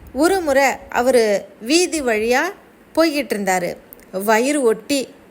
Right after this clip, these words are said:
ரொம்ப பரிதாபமா காட்சி அளித்த பிச்சைக்காரன் ஒருத்தனை அவரு பார்த்தாரு.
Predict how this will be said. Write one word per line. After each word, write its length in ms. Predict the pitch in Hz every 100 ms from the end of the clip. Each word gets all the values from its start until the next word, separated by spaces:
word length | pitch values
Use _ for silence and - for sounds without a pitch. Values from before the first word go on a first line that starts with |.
| -
ரொம்ப 640 | 196 214 233 285 320 359 349
பரிதாபமா 1000 | 233 208 226 247 262 277 320 320 339 277 - - - - - - -
காட்சி 500 | 247 277 277 - 285
அளித்த 600 | 214 - 214 208 208 170 - -
பிச்சைக்காரன் 680 | 311 311 381 370 330 277 220
ஒருத்தனை 480 | 202 202 220 208 247 320 - - -
அவரு 380 | 196 196 247 320 262
பார்த்தாரு. 640 | 214 233 254 214 190